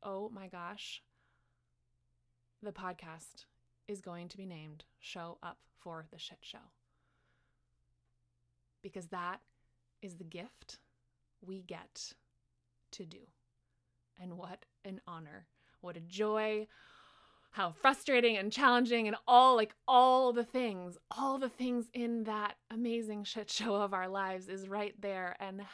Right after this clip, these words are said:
how amazing is that? Amazing. So here's to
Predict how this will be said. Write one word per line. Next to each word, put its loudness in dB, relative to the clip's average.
how -2
amazing -14
is -14
that? -16
Amazing. -20
So 6
here's 0
to 0